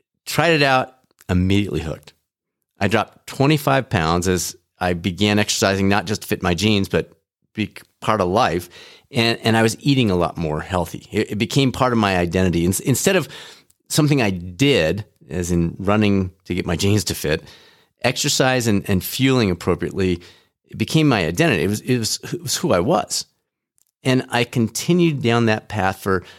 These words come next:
about twelve, thirteen years. I competed in some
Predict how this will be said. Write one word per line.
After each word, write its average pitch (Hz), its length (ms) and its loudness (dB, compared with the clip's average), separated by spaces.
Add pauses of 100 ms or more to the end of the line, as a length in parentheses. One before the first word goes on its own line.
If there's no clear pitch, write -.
(340)
about 240 460 -2 (280)
twelve, 147 320 0
thirteen 123 440 2
years. 98 320 4
I 95 80 2
competed 123 600 -2
in 101 440 0
some 92 280 -4